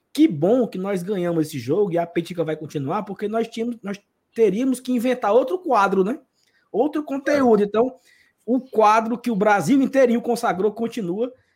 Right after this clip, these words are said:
Speaker 1: Vai ter Peitica sábado de manhã da próxima rodada, graças a Deus, em nome de Jesus Cristo. Já
Speaker 2: Maravilha.
Speaker 1: começando aqui com o nosso primeiro superchat, o nosso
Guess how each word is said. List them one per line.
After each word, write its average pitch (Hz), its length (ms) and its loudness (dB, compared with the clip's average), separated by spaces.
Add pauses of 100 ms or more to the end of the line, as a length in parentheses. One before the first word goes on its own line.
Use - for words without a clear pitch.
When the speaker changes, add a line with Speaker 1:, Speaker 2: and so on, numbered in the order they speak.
(200)
Speaker 1:
Vai 175 160 2
ter 226 240 2
Peitica 214 540 -2
sábado 202 560 -2
de 196 80 -2
manhã 180 480 0
da 185 120 0
próxima 185 360 -8
rodada, 160 380 -4
graças 190 480 -4
a 185 80 -4
Deus, 147 320 -4
em - 20 -4
nome 226 260 0
de 214 80 -8
Jesus 196 320 -4
Cristo. - 300 -10 (480)
Já 175 140 0
Speaker 2:
Maravilha. 226 140 0
Speaker 1:
começando 240 280 0
aqui 247 140 -4
com 240 100 -2
o 240 40 0
nosso 226 260 2
primeiro 247 340 4
superchat, 220 600 -2
o 202 40 -8
nosso 202 200 -4